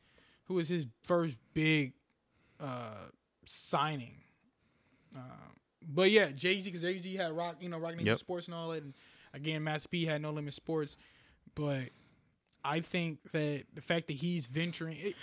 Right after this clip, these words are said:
Speaker 1: into this, into this lane, it shows you that we can never figure this man out.
Speaker 2: True.
Speaker 1: Kanye is probably the most complex.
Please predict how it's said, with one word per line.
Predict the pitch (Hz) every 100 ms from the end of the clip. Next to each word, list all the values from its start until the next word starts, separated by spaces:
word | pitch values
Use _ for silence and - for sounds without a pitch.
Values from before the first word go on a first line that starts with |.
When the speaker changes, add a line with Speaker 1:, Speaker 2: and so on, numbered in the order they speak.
| - 175
Speaker 1:
into | 170 180
this, | 160 160 147 - - _ - - _ _ -
into | 151 160
this | 151 147
lane, | 160 180 170
it | 220
shows | 220 349 453 302
you | 262 226
that | 196 196 170 135 _ _ _ _ _ _ _ _ _ _ _ _ -
we | 170 240 226
can | 233
never | 196 202 180
figure | - 165 147
this | 135 135
man | 131 123
out. | 123 117 -
Speaker 2:
True. | - 113 92 - - - - - -
Speaker 1:
Kanye | - 214 214 196 180
is | 160 -
probably | 180 165 160 156
the | 170 175
most | 170 165 160 -
complex. | 165 151 - 160 156 156 - -